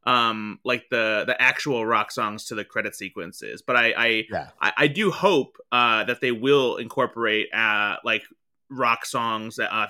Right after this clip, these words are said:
Speaker 1: like, actual songs, not just orchestral, uh, cues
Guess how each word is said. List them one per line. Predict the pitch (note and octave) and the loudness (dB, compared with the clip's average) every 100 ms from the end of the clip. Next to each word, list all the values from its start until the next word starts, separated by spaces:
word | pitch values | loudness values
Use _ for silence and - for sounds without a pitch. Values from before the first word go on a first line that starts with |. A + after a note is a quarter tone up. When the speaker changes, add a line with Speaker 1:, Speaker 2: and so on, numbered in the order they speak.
| - | -6
Speaker 1:
like, | A#2+ A#2+ | -6 -2
actual | A#2 C3 D3 A2+ | 0 0 -2 -4
songs, | - A#2+ A#2 A2 | -2 -4 -4 -8
not | B2 A#2 A#2 | -4 -4 -4
just | - | -6
orchestral, | A2 - C3+ - - A2+ A2 - _ _ - | -8 -4 -6 -4 -6 -4 -6 -10 _ _ -6
uh, | A2 G#2 - | -4 -4 -2
cues | G#3+ D#3 C3+ | 0 0 -2